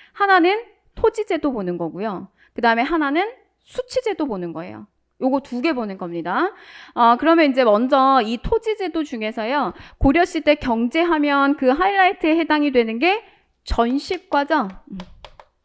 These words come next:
이 전시과를 보는 거예요. 그럼 여러분 거기에 이제 전시과, 토지제도 전시과 이렇게 되어 있는데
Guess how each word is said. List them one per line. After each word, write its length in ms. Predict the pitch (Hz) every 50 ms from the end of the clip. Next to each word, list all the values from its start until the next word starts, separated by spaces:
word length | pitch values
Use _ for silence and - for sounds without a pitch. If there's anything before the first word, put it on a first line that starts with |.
| - _ _ -
이 140 | - 220 220
전시과를 800 | - - 240 247 277 294 - 392 - - - 311 302 302 311 302
보는 260 | 285 220 196 185 175
거예요. 320 | 175 170 170 180 - - 214 _ _ _ _ _ _ _ _ _ _ - - - -
그럼 140 | - 294 277
여러분 560 | 214 226 262 294 294 311 302 302 302 294 277
거기에 340 | - 226 220 233 254 285 262
이제 160 | 233 220 240
전시과, 800 | 240 - - 240 240 269 285 - 339 - - - 285 220 208 -
토지제도 720 | - 415 415 415 - 392 381 359 349 359 330 320 - 302
전시과 640 | 294 - 277 226 226 240 - 320 294 _ - 285 254
이렇게 300 | 220 233 254 269 - 254
되어 220 | - - 214 214 214
있는데 520 | 202 185 180 185 226 269 247 185 165 -